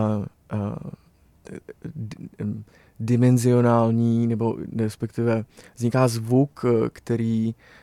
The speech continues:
eh, který pracuje s trošku úplně jako jinou, jinou, jinou dimenzí. To znamená, pro mě klavír byl vždycky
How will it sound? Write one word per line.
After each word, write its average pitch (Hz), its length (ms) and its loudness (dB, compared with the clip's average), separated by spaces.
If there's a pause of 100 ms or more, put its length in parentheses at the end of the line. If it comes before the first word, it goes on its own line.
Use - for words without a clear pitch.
(180)
eh, 107 420 -2
který 113 320 -6
pracuje 117 360 -4
s - 60 -12
trošku - 280 -8
úplně 117 300 0
jako 113 200 -2
jinou, 120 340 2
jinou, 113 320 0
jinou 117 260 2
dimenzí. 113 600 2
To 117 80 -8
znamená, 107 500 -2 (340)
pro 113 160 -2
mě 117 160 2
klavír 117 380 2
byl 113 180 -2
vždycky 117 840 -4